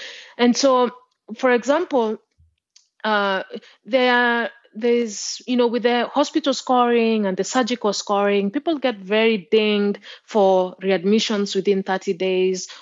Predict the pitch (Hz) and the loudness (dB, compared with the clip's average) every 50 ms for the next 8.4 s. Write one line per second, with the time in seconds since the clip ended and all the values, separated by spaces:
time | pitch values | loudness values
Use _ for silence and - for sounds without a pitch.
0 | - - - - 196 190 190 185 180 180 185 180 180 175 - - - - _ _ | -20 -4 0 2 4 4 6 4 4 4 2 0 -2 -4 -8 -14 -20 -20 _ _
1 | _ _ _ _ - 208 208 196 190 180 180 175 175 190 - - - - 135 - | _ _ _ _ -8 -4 -4 -2 -2 -4 -4 -6 -10 -12 -14 -18 -20 -20 -20 -8
2 | - - 214 - - 233 226 214 202 190 - 220 202 180 202 190 190 196 196 196 | -4 -2 0 0 2 2 2 2 2 0 0 -2 0 0 0 0 2 2 2 2
3 | 190 180 196 190 185 _ _ - 226 202 190 - 185 190 190 - - 196 190 190 | 0 0 -2 -4 -4 _ _ -2 0 0 2 0 0 -2 -6 -6 -8 -6 -6 -4
4 | 196 196 - 262 247 233 233 233 233 226 - - - - 214 226 214 - 220 202 | -6 -2 0 0 2 2 2 0 0 -2 -8 -14 -12 -8 -6 -6 -2 -2 -2 0
5 | 175 214 269 302 - 349 294 208 - - 277 277 254 208 196 220 220 - _ _ | 2 0 0 0 0 -2 -4 -4 -4 -2 0 2 4 4 2 2 0 -6 _ _
6 | _ _ _ _ _ - - 180 214 240 240 233 254 208 - 226 240 285 285 320 | _ _ _ _ _ -10 -8 -4 -2 -2 0 0 0 0 0 0 0 2 2 0
7 | - - 254 233 262 339 330 - 277 220 196 220 214 208 214 214 202 202 214 240 | 0 0 0 0 0 0 0 0 -2 0 0 -2 -2 0 0 0 0 2 2 2
8 | 320 359 262 185 165 156 196 220 | 0 0 -2 -2 -4 -4 -8 -10